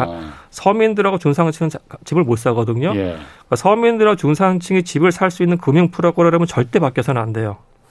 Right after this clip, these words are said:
Speaker 2: 음.
Speaker 1: 그렇기 때문에 만약 위정자들이 한다고 하면은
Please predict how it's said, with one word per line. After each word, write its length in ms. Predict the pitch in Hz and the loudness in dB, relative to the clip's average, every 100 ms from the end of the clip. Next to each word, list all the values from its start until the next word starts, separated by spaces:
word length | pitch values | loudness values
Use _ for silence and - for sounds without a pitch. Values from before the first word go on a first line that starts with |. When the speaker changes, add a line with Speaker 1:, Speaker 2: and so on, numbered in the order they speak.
| - - - - - | -20 -20 -20 -20 -12
Speaker 2:
음. 120 | 95 | 0
Speaker 1:
그렇기 260 | 147 147 165 | 2 2 2
때문에 380 | 170 170 175 143 | 2 2 0 2
만약 260 | 123 165 | 0 2
위정자들이 440 | 175 165 156 151 156 | 2 0 2 0 0
한다고 360 | 185 180 160 | 0 0 2
하면은 480 | 147 147 147 165 123 | 2 2 2 2 0